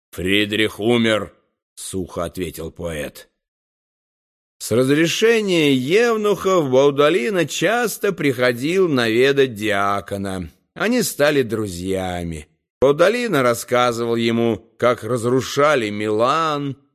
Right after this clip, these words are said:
как строили Александрию, как берут крепостной вал и что надо делать, чтобы поджечь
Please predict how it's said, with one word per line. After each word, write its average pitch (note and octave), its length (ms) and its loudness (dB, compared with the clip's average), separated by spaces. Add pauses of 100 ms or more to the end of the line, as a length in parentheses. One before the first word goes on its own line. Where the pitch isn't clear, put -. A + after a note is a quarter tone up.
(100)
как C#3 200 0
строили D#3 840 2
Александрию, A#2+ 1300 0 (340)
как C3 280 2
берут C#3+ 400 4
крепостной C3+ 640 0
вал D#3+ 600 4
и C3+ 140 -2
что G#3+ 340 0
надо E3+ 360 0
делать, D#3 480 0
чтобы B2 340 2
поджечь B2+ 840 0